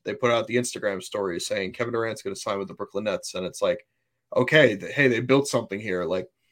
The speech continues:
everybody always wants to talk about, oh, the team that they had in twenty nineteen, led by D'Angelo Russell and Jared Allen and Karis LeVert, Spencer Dinwiddie, all those guys.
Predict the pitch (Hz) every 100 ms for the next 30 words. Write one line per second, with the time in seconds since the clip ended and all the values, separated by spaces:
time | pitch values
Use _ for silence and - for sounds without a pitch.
0 | _ _ _ - 139 143 131 127 120 127
1 | 123 - 131 120 127 117 113 107 127 131
2 | 113 101 131 127 120 101 107 101 98 -
3 | 113 104 104 98 107 107 98 98 104 98
4 | 95 92 104 104 107 104 101 107 - 104
5 | 92 95 98 101 95 104 101 95 110 98
6 | 87 - 92 101 95 - 110 107 98 104
7 | 101 95 92 107 113 104 104 98 98